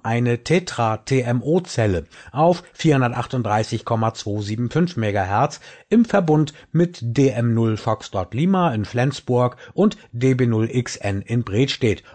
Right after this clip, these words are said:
online gegangen. Die Betriebsart Tetra bietet nun auch im Kieler Umland ein neues Betätigungsfeld für Freunde der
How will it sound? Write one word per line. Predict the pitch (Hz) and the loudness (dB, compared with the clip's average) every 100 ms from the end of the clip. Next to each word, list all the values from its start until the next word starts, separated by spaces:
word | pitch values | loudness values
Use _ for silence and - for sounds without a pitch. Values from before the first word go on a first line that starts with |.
| - | -6
online | 117 117 104 98 | 0 2 0 -2
gegangen. | 95 92 90 82 78 _ - - - - | -4 -4 -4 -4 -8 _ -20 -20 -10 -2
Die | 127 | 0
Betriebsart | 131 147 135 - 110 110 | 2 0 -2 -2 -2 0
Tetra | 160 208 - 185 165 | 0 0 0 0 0
bietet | 147 220 233 202 | 0 0 0 0
nun | 175 | 0
auch | 143 143 | 0 0
im | 151 | 0
Kieler | 156 160 147 | 0 2 2
Umland | 139 151 95 87 - | 4 4 2 0 -2
ein | 214 | 2
neues | 202 175 - | 4 2 0
Betätigungsfeld | 147 143 120 120 117 110 - 101 101 - - - | -2 -2 -2 -2 -4 -4 -2 -2 -2 -6 -20 -8
für | - 208 | 0 0
Freunde | - 113 110 101 104 | 0 -2 0 0 -2
der | - 143 151 | 0 2 2